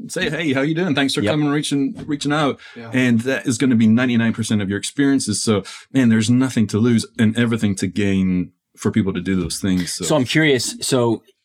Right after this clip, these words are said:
Speaker 2: when I did come over there and approach you, right, on the flip side of things, what was going through your mind from the
Speaker 1: Mm.
Speaker 2: person that was receiving it? This guy's coming up to me and talking to me during lunch. Because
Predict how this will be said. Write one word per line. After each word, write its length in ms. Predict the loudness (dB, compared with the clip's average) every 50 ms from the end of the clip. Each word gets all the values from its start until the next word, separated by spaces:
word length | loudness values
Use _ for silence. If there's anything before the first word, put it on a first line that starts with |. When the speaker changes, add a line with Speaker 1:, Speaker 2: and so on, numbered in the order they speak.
| _ _ _ _ _ -6
Speaker 2:
when 240 | -4 -2 -2 0
I 160 | 0 -2 -2 0
did 240 | 0 -2 -2 -2
come 160 | -4 -2 -2 0
over 120 | 0 -2
there 120 | -2 -4 -4
and 80 | -6
approach 400 | -8 -8 -6 -6 -4 -4 -4 -4
you, 220 | -4 -4 -4 -6 -8 -6
right, 320 | -4 -2 0 0 -2 -2 -2
on 80 | -4 -4
the 80 | -4
flip 260 | -2 -2 0 0 0 0
side 220 | 0 0 0 0
of 80 | 0 -2
things, 320 | -2 -2 -2 -2 -2 -2
what 220 | 0 0 0 2
was 140 | 2 2 2
going 200 | 2 2 2 2
through 180 | 0 0 0 0
your 260 | 2 2 2 2 4
mind 380 | 4 2 2 0 -2 -2 -4 -2
from 200 | 2 2 4 4
the 80 | 2 2
Speaker 1:
Mm. 60 | 0
Speaker 2:
person 280 | 0 0 0 0 0 2
that 120 | 2 0 0
was 120 | -2 -4
receiving 480 | -4 -4 -2 0 2 2 2 2 0 -2
it? 140 | -2 -2
This 180 | -2 -4 -2 0
guy's 280 | 0 2 2 2 0 -2
coming 300 | -2 -2 -2 0 -2 -2
up 160 | -4 -4 -6
to 100 | -6 -6
me 120 | -4 -6
and 120 | -6 -6 -2
talking 340 | -2 -2 -2 0 -2 -4 -4
to 100 | -4 -4
me 160 | -4 -6 -6 -8 -14 -18 -14 -12 -4
during 360 | 0 2 2 2 2 2 0 0
lunch. 520 | 0 0 0 0 0 -2 -6 -8 -8 -8 -10 -16 -20 -8 -6
Because 560 | -4 0 2 2 2 2 2 0 -2 -4 -8